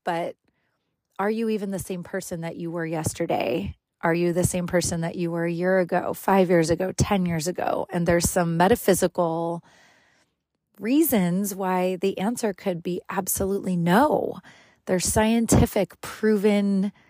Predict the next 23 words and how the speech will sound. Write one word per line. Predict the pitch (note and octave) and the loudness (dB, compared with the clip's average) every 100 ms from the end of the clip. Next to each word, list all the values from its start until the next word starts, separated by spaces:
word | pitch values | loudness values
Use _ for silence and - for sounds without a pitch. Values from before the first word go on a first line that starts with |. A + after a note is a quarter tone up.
| _ _ _ | _ _ _
things, | - A#3+ A3 F3 D#3 D#3 | 4 6 6 4 2 -2
physically | - G3+ G3 G#3+ - F3+ | 0 2 4 2 2 0
speaking, | - - G3 - E3 D#3+ | -2 -8 -10 -6 -4 -4
why | D#3+ | -2
you | D#3+ E3 | -2 0
are | F#3+ | 2
not | E3+ D#3+ F3 G#3 | 2 2 2 0
the | - | -2
same | F3 F3 D#3 | -2 -2 -6
person | - E3 - B2 - | -4 -4 -4 -10 -8
that | F#3+ - | -6 -4
you | F#3+ F3 | -4 -2
were | F#3 - - F#3 - - _ _ _ - | 0 0 -2 -4 -12 -20 _ _ _ -6
a | - G3 | 0 2
certain | - F#3 | 4 2
number | F3 E3 E3 | 2 2 0
of | |
years | - D#3+ D#3+ | 0 -2 -2
ago. | - - - - - | -2 0 0 -2 -2
And | - F3 | 2 2
even | E3+ F3+ | 2 2
mentally, | F#3 G#3+ - G3 E3+ E3+ F3+ | 4 4 4 4 6 4 4
emotionally, | E3+ E3+ E3+ E3+ F3 E3 D#3 D#3+ D#3+ D#3 | 4 6 4 4 2 2 2 2 0 -2